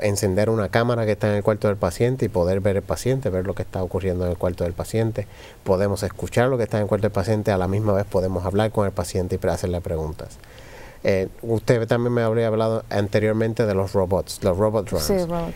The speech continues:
Speaker 1: El robot es un poquito más complejo porque el robot llega hasta el paciente, incluso puede poner un estetoscopio y podríamos escuchar lo que, lo que, lo que el estetoscopio
Speaker 2: Un,
Speaker 1: está
Speaker 2: un,
Speaker 1: haciendo.
Speaker 2: un robot.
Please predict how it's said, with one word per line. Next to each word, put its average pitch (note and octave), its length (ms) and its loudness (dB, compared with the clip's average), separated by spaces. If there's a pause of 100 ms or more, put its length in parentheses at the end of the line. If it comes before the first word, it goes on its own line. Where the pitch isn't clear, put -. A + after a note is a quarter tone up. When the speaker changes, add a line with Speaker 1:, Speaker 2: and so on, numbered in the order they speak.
Speaker 1:
El G#2+ 160 2
robot A#2+ 320 4
es D#3 60 -2
un C#3 140 -4
poquito C3 360 2
más A#2 220 0
complejo B2 460 2
porque A#2 180 2
el G2 80 2
robot G#2 280 4 (120)
llega D#3+ 240 4
hasta B2+ 160 0
el A2 60 0
paciente, G#2 420 2
incluso G#2+ 340 2
puede G2+ 220 4
poner G#2+ 200 6
un G#2 100 -2
estetoscopio A#2+ 640 2
y - 20 -8
podríamos G2+ 500 0
escuchar G#2+ 480 0
lo G#2+ 160 0
que, G2 140 2
lo G2 280 0
que, F#2 180 0
lo G2 180 2
que G2 80 0
el F2+ 60 0
estetoscopio - 560 0
Speaker 2:
Un, A#3 40 4
Speaker 1:
está - 120 -2
Speaker 2:
un, - 40 4
Speaker 1:
haciendo. - 240 2
Speaker 2:
un A#3+ 60 0
robot. F3+ 420 0